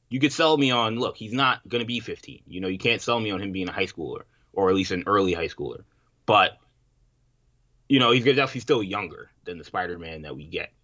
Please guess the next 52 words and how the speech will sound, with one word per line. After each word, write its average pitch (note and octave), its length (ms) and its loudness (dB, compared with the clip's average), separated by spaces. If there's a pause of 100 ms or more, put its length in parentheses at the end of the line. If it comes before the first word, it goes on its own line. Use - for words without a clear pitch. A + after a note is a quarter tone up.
(260)
You F2 140 -4
know, E2 260 -4
Garfield's G2 600 0
gonna F#2+ 120 0
be F#2+ 80 2
an F#2 80 2
older F2+ 220 2
Spider-Man. E2 460 -2
Maguire F2 320 2
definitely G2 360 0
gonna E2+ 160 -6
be E2 100 -8
an D#2+ 80 -8
older D#2 220 -8
Spider-Man. D#2 520 -8 (220)
So G#2+ 80 4
him A#2+ 340 6
kinda G#2+ 300 0
teaching A2+ 340 -8
him G2+ 100 -4
the F2+ 80 -4
ropes F#2 300 0
wouldn't G2+ 300 2
be G2+ 180 2
as F2+ 240 2
jarring E2 500 -4 (300)
as F2+ 120 -4
it F#2 40 -4
would F#2 160 0
be F2 100 -4
if E2 100 -6
it F#2 40 2
was E2+ 100 0
Tom E2 240 -2
Holland. D#2 340 -4
That F#2 100 4
would E2+ 100 2
just - 120 -12
be D#2 120 -10
weird. D#2 300 -6 (240)
And D#3+ 120 4
as D#3 180 4
I've C3+ 160 2
said C#3+ 180 2
in A#2+ 80 -4
the G2+ 80 -8
past, A#2 340 -4 (920)
you B2 120 -4
know, G#2 140 -2
it F#2+ 60 -8
doesn't C#3 280 0
mean A#2+ 480 -2